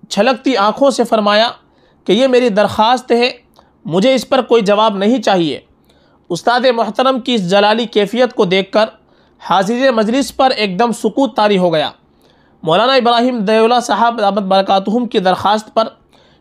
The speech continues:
शेखुल इस्लाम साहब दामत बरकातुहुम ने दुआ फरमाई। बाद दुआ के मजलिस बर्खास्त हुई। अल्लाह पाक अमल की तौफीक अता फरमाए, आमीन। मौलाना उबैदुर्रहमान रब्बानी साहब की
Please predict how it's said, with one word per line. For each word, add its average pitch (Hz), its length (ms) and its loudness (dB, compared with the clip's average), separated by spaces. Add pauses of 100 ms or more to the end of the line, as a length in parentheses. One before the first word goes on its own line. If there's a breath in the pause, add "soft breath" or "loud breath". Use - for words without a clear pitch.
शेखुल 226 400 0
इस्लाम 247 460 -2
साहब 214 340 0
दामत 202 260 -2
बरकातुहुम 190 560 0
ने 214 100 0
दुआ 180 240 2
फरमाई। 220 380 -2 (600 soft breath)
बाद 185 360 0
दुआ 233 380 2
के 240 180 -2
मजलिस 208 320 0
बर्खास्त 170 520 -2
हुई। 139 200 -10 (460)
अल्लाह 233 240 0
पाक 220 300 -2
अमल 196 240 -2
की 196 160 -8
तौफीक 175 400 -2
अता 180 160 0
फरमाए, 170 400 -2
आमीन। 165 380 -4 (520 soft breath)
मौलाना 202 300 0
उबैदुर्रहमान 220 840 0 (100)
रब्बानी 185 420 0
साहब 185 300 0
की 233 160 -6